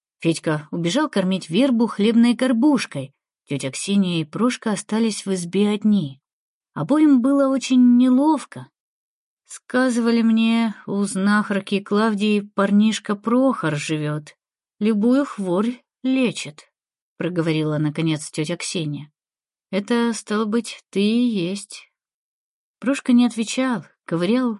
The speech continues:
угол печки. «Я гляжу, так-то она баба добрая», после недолгого молчания сказала тетя Ксения. «Обижает тебя хозяйка». «А как ты думаешь,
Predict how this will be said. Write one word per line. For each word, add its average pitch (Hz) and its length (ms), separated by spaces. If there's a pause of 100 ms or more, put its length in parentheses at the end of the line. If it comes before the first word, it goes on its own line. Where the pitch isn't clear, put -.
(100)
угол 214 300
печки. 156 600 (760)
«Я 202 320
гляжу, 208 600
так-то 233 420
она 226 180
баба 214 380
добрая», 196 720 (400)
после 151 400
недолгого 156 560
молчания 214 640
сказала 214 480
тетя 147 280
Ксения. 139 440 (800)
«Обижает 233 560
тебя 151 340
хозяйка». 156 540 (760)
«А 285 120
как 370 200
ты 339 120
думаешь, 269 560